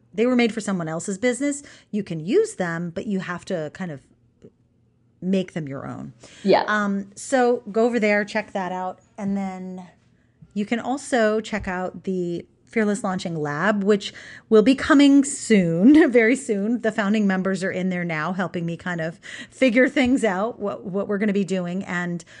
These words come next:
Speaker 1: our first mentor is a copywriter, a sales copywriter. So we're really excited to have her on board. And really what, what I'm doing is I'm creating this community where it's very mentor based. It's very mentor community based.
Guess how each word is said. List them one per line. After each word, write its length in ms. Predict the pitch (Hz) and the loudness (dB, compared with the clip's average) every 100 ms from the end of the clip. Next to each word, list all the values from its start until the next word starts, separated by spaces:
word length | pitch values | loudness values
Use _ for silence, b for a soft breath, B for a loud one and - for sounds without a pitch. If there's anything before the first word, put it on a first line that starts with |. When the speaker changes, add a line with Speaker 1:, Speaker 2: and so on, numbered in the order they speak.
| B - | B -8
Speaker 1:
our 140 | 175 | -8
first 400 | - 220 220 220 | -6 -2 -2 -2
mentor 640 | 208 180 185 170 165 185 - | -4 -4 -6 -8 -8 -8 -10
is 460 | 160 151 151 - - - | -8 -8 -12 -16 -20 -20
a 40 | |
copywriter, 680 | - 170 156 156 143 139 175 | -14 -12 -10 -10 -10 -10 -10
a 40 | |
sales 280 | 165 156 143 | -10 -10 -10
copywriter. 640 | - 139 151 143 131 170 165 | -12 -14 -12 -14 -12 -12 -12
So 160 | 151 | -12
we're 60 | 139 | -8
really 300 | 170 240 240 | -4 0 0
excited 340 | 208 202 180 175 | -2 -4 -4 -6
to 60 | |
have 220 | 175 160 | -6 -8
her 260 | - 180 160 | -8 -10 -8
on 200 | 147 156 | -10 -12
board. 400 | 151 156 147 175 | -10 -8 -6 -8
And 340 | - 180 170 175 B B B | -10 -10 -10 -12 B B B
really 240 | 226 311 381 | -4 -2 0
what, 200 | 320 240 | 0 0
what 140 | 233 | -2
I'm 160 | 226 214 | 0 0
doing 340 | 220 269 226 | 0 0 -2
is 140 | 175 185 | -2 -6
I'm 100 | 170 | -8
creating 380 | - 180 226 | -8 -6 -2
this 160 | 220 220 | -4 -4
community 560 | - 196 247 247 170 165 | -4 -2 0 -2 -2 -4
where 480 | 165 185 175 170 b b b _ - | -4 -4 -4 -6 b b b _ -4
it's 200 | 208 190 | -4 -4
very 540 | 165 202 208 214 214 | 0 0 2 0 2
mentor 640 | 202 180 175 175 185 165 160 | 2 0 -4 -6 -6 -4 -6
based. 540 | 147 135 113 - - - | -6 -8 -8 -12 -16 -4
It's 260 | 208 190 | -4 -2
very 640 | 180 175 196 196 208 208 202 b b - | -6 -2 0 0 -2 -4 -6 b b -2
mentor 520 | 220 247 254 233 220 | 0 0 -2 -2 -4
community 540 | 220 208 202 202 202 | -4 -2 0 -2 -4
based. 480 | 196 185 180 180 - | -4 -2 -4 -4 -10